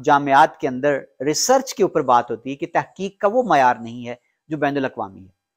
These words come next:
तो उन्होंने बड़ी खूबसूरत बात कही, उन्होंने कहा कि अलमिया ये है हमारा कि हमें हमारे एचईसी और इदारों ने एक दौड़ में मुब्तला कर दिया है, पब्लिकेशन पर जोर है,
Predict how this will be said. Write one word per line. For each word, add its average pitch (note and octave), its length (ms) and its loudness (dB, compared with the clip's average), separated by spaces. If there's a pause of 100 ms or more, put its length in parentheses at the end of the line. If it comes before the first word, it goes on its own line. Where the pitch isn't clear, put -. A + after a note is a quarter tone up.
(380)
तो E3+ 60 -2
उन्होंने G3+ 220 -4
बड़ी F#3 160 0
खूबसूरत D#3+ 460 -4
बात A#2+ 320 0
कही, B2 240 -12
उन्होंने B2+ 220 -12
कहा C#3 180 -10
कि D3+ 120 -14
अलमिया C#3+ 420 -4
ये B2 180 -10
है B2 160 -10
हमारा A#2 380 -4 (480)
कि F#3+ 60 -2
हमें G#3 420 -2 (680)
हमारे F3 380 6 (120)
एचईसी F#3+ 460 -2
और E3+ 100 6
इदारों D3+ 340 4
ने C3 180 -8
एक - 180 -4
दौड़ A#3+ 340 8
में F#3+ 300 -2 (480)
मुब्तला D#3 440 2
कर G#2+ 180 -8
दिया G2 240 -16
है, F#2+ 120 -20 (220)
पब्लिकेशन D3+ 540 -2
पर C#3 180 0
जोर A#2+ 260 -2
है, F3 180 -4